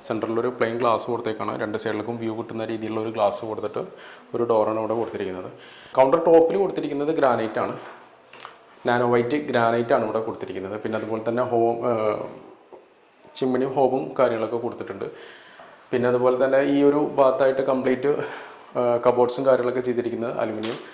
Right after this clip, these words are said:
ഇതിലാണ് ചെയ്തിരിക്കുന്നത്. ഇതിൻ്റെ ഫ്രെയിമും അതുപോലെ തന്നെ ഇതിൻ്റെ ഡോർസും കാര്യങ്ങളൊക്കെ അലുമിനിയത്തിലാണ് ഇവിടെ വർക്ക് ചെയ്തിരിക്കുന്നത്. പിന്നെ ഇതിൽ നിങ്ങൾ നോക്കി കഴിഞ്ഞാൽ ഫ്ലെക്സിബിൾ ആയിട്ടുള്ള നല്ല വാഷ് ചെയ്യാനുള്ള സൗകര്യവും കാര്യങ്ങളൊക്കെ ഇവിടെ കൊടുത്തിട്ടുണ്ട്.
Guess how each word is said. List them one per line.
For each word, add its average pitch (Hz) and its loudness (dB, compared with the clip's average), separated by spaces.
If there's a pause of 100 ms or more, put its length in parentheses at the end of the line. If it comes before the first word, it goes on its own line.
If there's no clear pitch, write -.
(380)
ഇതിലാണ് 113 2
ചെയ്തിരിക്കുന്നത്. 101 -4
ഇതിൻ്റെ 117 2
ഫ്രെയിമും 123 2 (100)
അതുപോലെ 131 2
തന്നെ 131 -2
ഇതിൻ്റെ 131 -2
ഡോർസും 123 0
കാര്യങ്ങളൊക്കെ 123 -2 (520)
അലുമിനിയത്തിലാണ് 113 -2
ഇവിടെ 110 -6 (240)
വർക്ക് 104 -6
ചെയ്തിരിക്കുന്നത്. 95 -6
പിന്നെ 117 -4
ഇതിൽ 151 -6 (240)
നിങ്ങൾ 170 -4 (200)
നോക്കി 165 -2
കഴിഞ്ഞാൽ 151 4
ഫ്ലെക്സിബിൾ 139 2
ആയിട്ടുള്ള 139 2
നല്ല 127 2 (1800)
വാഷ് 131 4
ചെയ്യാനുള്ള 127 2 (1120)
സൗകര്യവും 120 0
കാര്യങ്ങളൊക്കെ 113 -2
ഇവിടെ 117 0
കൊടുത്തിട്ടുണ്ട്. 104 -6